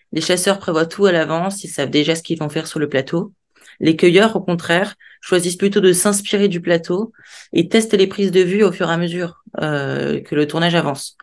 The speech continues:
Alors, selon ce, ce classement, pensez-vous que François Truffaut était plutôt chasseur ou cueilleur ?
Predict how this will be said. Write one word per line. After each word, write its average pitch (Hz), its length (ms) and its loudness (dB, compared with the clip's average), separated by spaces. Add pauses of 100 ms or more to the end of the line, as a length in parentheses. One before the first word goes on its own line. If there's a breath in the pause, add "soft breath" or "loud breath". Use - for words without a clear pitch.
(520 loud breath)
Alors, 165 180 2
selon 202 260 2
ce, 180 300 4
ce 165 160 -4
classement, 175 600 -2 (280 soft breath)
pensez-vous 196 420 0
que 196 200 2
François 185 440 -4
Truffaut 196 260 -2
était 196 180 2
plutôt 170 300 -4
chasseur 180 440 0
ou 202 80 0
cueilleur ? 160 480 -2